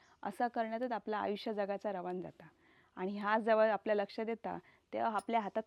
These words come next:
काहीच रवलेलं नसता. "त्याचा ह्या चुकला, तो असो कित्याक वागलो, त्याचा ह्या असा चुकता असा,"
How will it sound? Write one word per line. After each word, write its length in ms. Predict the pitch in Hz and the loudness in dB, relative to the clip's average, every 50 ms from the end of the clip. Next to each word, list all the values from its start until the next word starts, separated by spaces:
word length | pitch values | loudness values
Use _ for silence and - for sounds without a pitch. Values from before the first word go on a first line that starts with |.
| - | 0
काहीच 260 | - 196 190 202 196 | 2 2 2 2 2
रवलेलं 420 | 196 180 170 170 165 165 165 165 160 | 0 0 0 -2 -2 -4 -4 -6 -8
नसता. 260 | 160 - - _ - 156 - _ _ _ _ _ _ _ - | -10 -12 -16 _ -20 -20 -20 _ _ _ _ _ _ _ -4
"त्याचा 220 | 214 214 - 247 | -4 -2 0 0
ह्या 180 | 233 240 214 220 | 0 0 -2 -2
चुकला, 380 | - - 214 - 185 170 170 170 - _ _ _ _ _ _ - | -4 -6 -6 -6 -6 -8 -8 -10 -16 _ _ _ _ _ _ 0
तो 80 | 247 | 2
असो 260 | 233 233 226 - 269 | 2 2 2 0 -2
कित्याक 260 | 254 - 233 233 240 226 | -2 -2 -2 0 0 0
वागलो, 420 | 208 196 180 175 180 185 185 180 185 _ _ _ _ _ - | 0 -2 -2 -4 -6 -8 -8 -10 -12 _ _ _ _ _ -6
त्याचा 200 | 214 214 - 254 | -6 -4 -2 0
ह्या 160 | 247 247 233 | 2 4 4
असा 200 | 226 220 - 247 | 4 2 0 -2
चुकता 360 | 220 - 208 - - - 208 | -4 -4 -8 -8 -6 -4 -4
असा," 240 | 196 175 - - - | -4 -4 -6 -12 -16